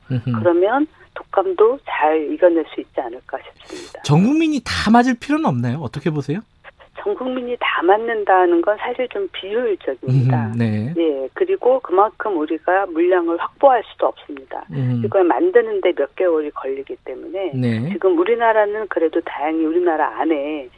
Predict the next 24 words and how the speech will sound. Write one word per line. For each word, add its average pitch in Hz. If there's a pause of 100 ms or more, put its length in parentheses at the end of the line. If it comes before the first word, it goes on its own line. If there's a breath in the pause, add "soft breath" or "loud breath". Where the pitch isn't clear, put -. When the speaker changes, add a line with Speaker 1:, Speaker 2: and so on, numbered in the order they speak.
(360 loud breath)
Speaker 2:
독감 180
백신을 165
생산하는 196
회사가 233
있기 147
때문에 160
이 -
정도 131
Speaker 1:
네. 135
Speaker 2:
확보할 -
수 -
있는 135
거고요. -
Speaker 1:
음. 127
Speaker 2:
오로지 196 (140)
수입에 302
의존하는 160
나라들은 131
사실 -
상당히 392
어렵습니다. -
Speaker 1:
어, 127
그러면 170 (340 loud breath)
노인이나 214